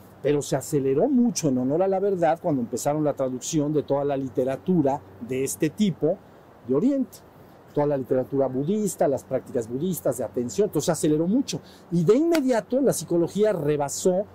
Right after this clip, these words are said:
el reino de la mente y se ya empezó a llamar transpersonal. Entonces ya habló de que hay algo más. Y finalmente empezaron a usar palabras como awareness,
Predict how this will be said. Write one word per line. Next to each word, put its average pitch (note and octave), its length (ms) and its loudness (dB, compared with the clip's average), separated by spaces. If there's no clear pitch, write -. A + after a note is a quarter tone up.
el D3 160 2
reino E3+ 380 0
de D#3+ 100 0
la D#3 140 2
mente F#3+ 640 2
y D#3 80 0
se F#3+ 180 2
ya F#3 80 2
empezó E3+ 320 0
a F3 40 2
llamar F3 360 0
transpersonal. G3 1200 0
Entonces D3+ 240 -4
ya D#3+ 80 4
habló D#3 260 0
de D3+ 100 -2
que C#3 120 -2
hay C3+ 100 0
algo C3 260 -2
más. D3+ 440 -4
Y G3+ 120 4
finalmente F#3+ 600 0
empezaron D#3+ 420 0
a D#3 40 0
usar D3 200 -2
palabras E3 540 -2
como B2+ 320 -4
awareness, C#3 800 0